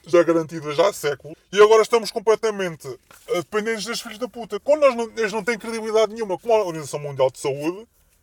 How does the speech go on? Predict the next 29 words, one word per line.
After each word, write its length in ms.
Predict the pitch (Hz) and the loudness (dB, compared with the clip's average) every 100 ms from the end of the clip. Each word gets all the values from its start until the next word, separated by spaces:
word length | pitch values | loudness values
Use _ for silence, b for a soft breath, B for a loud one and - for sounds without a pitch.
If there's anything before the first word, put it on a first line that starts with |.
| _ | _
que 180 | 185 180 | -8 -6
desde 280 | 175 208 180 | -6 -6 -4
o 40 | 185 | -6
início, 300 | 165 135 156 | -8 -10 -14
ainda 260 | 180 180 | -4 0
hoje, 240 | 160 147 135 | 2 0 -6
para 120 | 214 | -8
mim 80 | 165 | -8
não 160 | 151 | -10
tem 140 | 131 131 | -10 -10
credibilidade 400 | 135 127 123 123 | -8 -4 -4 -4
nenhuma. 220 | 117 143 | -14 -12
O 500 | - - _ _ _ | -14 -16 _ _ _
que 80 | 294 | 2
eles 120 | 254 | 2
dizem 240 | 226 190 | 0 -6
para 140 | 190 185 | -6 -6
mim 120 | 160 | 2
vale 200 | 151 147 | 2 2
zero. 360 | 123 110 110 123 | -2 -8 -8 -8
Pessoalmente, 420 | - 190 185 202 - b b b | -4 -2 -2 -6 -8 b b b
pessoalmente 400 | - 214 208 190 | 2 2 2 -2
aquele, 240 | 196 - - | -2 0 0
aquele, 300 | 165 180 160 - - | 0 2 2 0 -14
aquele, 240 | 143 160 | -4 0
eh, 480 | 151 143 139 139 127 | 2 2 2 2 -2
o, 140 | 143 156 _ _ | -6 -14 _ _
opá, 220 | - 156 | -6 0
o, 300 | 151 147 139 | 0 0 -6